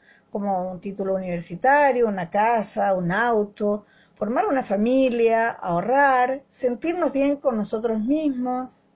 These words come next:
En realidad, estas cosas son importantes,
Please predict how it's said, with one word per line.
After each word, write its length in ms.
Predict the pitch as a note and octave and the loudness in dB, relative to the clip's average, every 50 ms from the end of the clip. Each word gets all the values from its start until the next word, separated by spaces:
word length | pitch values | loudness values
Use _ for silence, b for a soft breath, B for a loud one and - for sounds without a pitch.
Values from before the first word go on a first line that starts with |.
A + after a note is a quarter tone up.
| _ _ _ _ _ _ _ _ _ b b b b b b b b b | _ _ _ _ _ _ _ _ _ b b b b b b b b b
En 100 | D4 D4 | 0 0
realidad, 560 | F4 G#4 G#4+ G#4+ G4+ C#4 B3+ B3+ C#4+ D4+ - - - - | 2 4 4 4 4 4 4 2 2 -2 -6 -14 -12 -10
estas 260 | C#4+ C#4+ - F#4+ F4+ | -8 -6 -4 -4 -4
cosas 300 | F4+ - D#4+ E4 F#4+ F#4+ | -2 0 -2 -2 -2 -4
son 160 | - D#4+ C4+ | 0 0 2
importantes, 920 | C4 B3+ A3+ A3 F#3 F#3 - A#3+ A3 G#3 F#3+ E3+ - - - - - - _ | 2 2 0 -2 -2 0 0 0 0 0 -2 -4 -6 -10 -16 -16 -18 -20 _